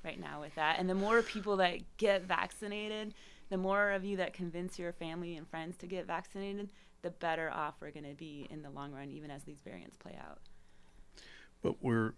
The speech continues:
Speaker 2: we're doing it at a time when we haven't really had the time to vaccinate the new group, right? I mean, the the, it just opened up two weeks ago for the twelve to twelve-year-olds and up. And have we seen a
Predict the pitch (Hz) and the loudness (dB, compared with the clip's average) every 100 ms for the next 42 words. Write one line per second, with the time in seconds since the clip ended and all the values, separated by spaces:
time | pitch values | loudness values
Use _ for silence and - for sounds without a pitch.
0 | - 110 104 127 147 131 107 104 101 90 | 0 2 6 8 8 8 8 8 6 4
1 | 110 107 107 104 101 98 98 110 120 113 | 6 6 6 6 6 4 6 8 6 4
2 | - 110 104 101 101 104 95 92 - 131 | 0 4 6 6 6 6 4 0 2 6
3 | 123 104 95 92 104 95 95 90 92 - | 6 6 4 2 2 4 4 2 -2 -12
4 | - - - 104 104 107 104 101 98 - | -20 -12 2 6 6 6 0 0 0 0
5 | 95 117 131 98 82 - - - 95 98 | 2 6 6 4 0 -2 -12 -2 2 2
6 | 135 - 98 98 95 92 87 - - - | 0 -2 0 2 2 0 -2 -14 -18 -18
7 | - 113 104 - - 113 110 120 - - | -6 -6 -6 -12 -10 -8 -8 -10 -8 0
8 | 110 - 110 - 104 104 110 98 117 135 | 2 6 6 4 -2 0 2 4 6 6
9 | - - - 113 98 110 117 - 87 87 | 2 -14 -2 2 6 4 2 -4 0 0
10 | 87 - 90 87 110 104 95 92 95 98 | 0 -2 -4 0 4 4 4 2 0 0
11 | - - 104 98 92 87 82 85 82 - | -4 2 2 4 2 2 0 -2 -6 -8
12 | - - 92 92 120 73 - - 92 87 | -10 -4 0 4 4 4 -8 -4 -2 -2
13 | 92 98 95 95 95 92 - 104 101 92 | -4 -2 0 2 2 2 0 0 0 -2